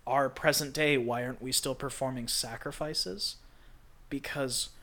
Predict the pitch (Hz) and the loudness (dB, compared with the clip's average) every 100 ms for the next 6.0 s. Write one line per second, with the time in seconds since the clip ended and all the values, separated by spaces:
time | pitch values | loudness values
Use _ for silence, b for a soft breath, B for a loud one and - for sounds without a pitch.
0 | B B - - 156 151 147 - - - | B B -12 -2 0 0 -2 -4 -6 -8
1 | B B 135 135 131 127 117 - 147 147 | B B 0 2 0 0 -2 2 4 4
2 | 147 143 135 120 - - 143 131 123 - | 0 -4 -6 0 2 2 0 -2 -2 -4
3 | 127 127 123 117 - - B B - - | -4 -4 -6 -8 -14 -18 B B -10 -4
4 | 139 131 127 123 117 117 107 117 120 123 | -2 0 0 -2 -2 -4 -4 -2 0 -2
5 | 113 113 110 117 - - - - - | -4 -6 -6 -8 -10 -14 -12 -8 -6